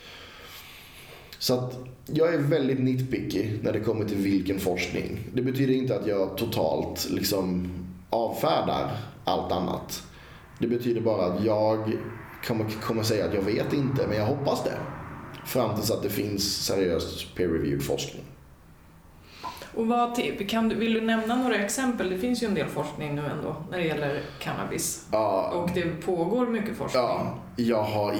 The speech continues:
Speaker 1: ingenting så här på rak arm som jag kan, eh, hänvisa till.
Speaker 2: Okej, men om vi försöker konkretisera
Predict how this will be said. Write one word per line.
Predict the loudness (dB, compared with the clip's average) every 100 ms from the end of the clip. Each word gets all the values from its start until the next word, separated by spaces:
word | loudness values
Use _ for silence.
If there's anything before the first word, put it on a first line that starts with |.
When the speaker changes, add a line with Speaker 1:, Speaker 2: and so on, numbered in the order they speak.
| 2
Speaker 1:
ingenting | 2 2 2 2
så | 2
här | 0
på | 0
rak | 2 2 2 2
arm | 2 2 0 0
som | 0 2
jag | 2 2
kan, | 0 2 2
eh, | 2 2 2 2 2
hänvisa | 2 2 0 0 0 0 0
till. | 0 0 2 2 0 -4 -10 -14 -20 -20 -18 -12 -12 -14 -20 -20 -20 -16 -14 -12 -12 -14 -8
Speaker 2:
Okej, | -4 0 0 0 0
men | 0 0
om | 0 2
vi | 2
försöker | 2 0 0 0 0
konkretisera | 0 0 0 0 -2 0 2 2